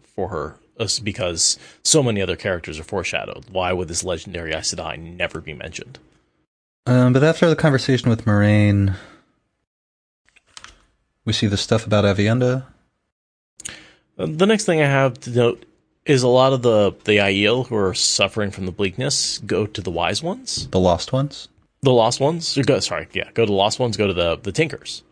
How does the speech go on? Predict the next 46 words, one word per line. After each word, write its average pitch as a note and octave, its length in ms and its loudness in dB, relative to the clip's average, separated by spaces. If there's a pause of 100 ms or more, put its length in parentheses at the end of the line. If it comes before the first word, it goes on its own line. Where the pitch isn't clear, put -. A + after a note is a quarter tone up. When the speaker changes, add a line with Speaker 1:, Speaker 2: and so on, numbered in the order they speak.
Speaker 2:
Yeah. E2 380 2 (400)
Speaker 1:
Who C3+ 160 4
have B2+ 180 2
fled B2 500 2
to A#2 80 -4
the G#2+ 80 0
Waste G#2 480 2
in G2+ 140 -4
greater G2 320 -2
numbers F#2 420 -4
than G2 100 -2
ever G#2+ 300 0
because E2+ 400 -6
it's D#2+ 140 -10
a - 40 -16
place F#2 240 -6
of - 80 -10
safety, - 500 -6 (380)
right? F2+ 320 0
Like, E2+ 400 -6 (200)
the A2+ 80 2
Aiel G2+ 340 4
aren't F2 120 -4
gonna D#2 140 -4
hurt C3 220 -2
them, D2 300 -6 (300)
and A2 120 0
no G2 100 2
one F#2 120 0
else F#2 220 -2
is F2+ 120 -8
in E2 60 -8
the D#2+ 60 -6
Waste, E2+ 440 0
so D#2+ 560 -2 (400)
the G2 80 -8
Tinkers F2 340 -6
can F2+ 140 -12
come F#2+ 220 -6
there D#2+ 260 -6
and E2 160 -10
at - 100 -10
least F2 300 -6
not F2+ 240 -6
have F2 240 -6
anyone D#2 640 -10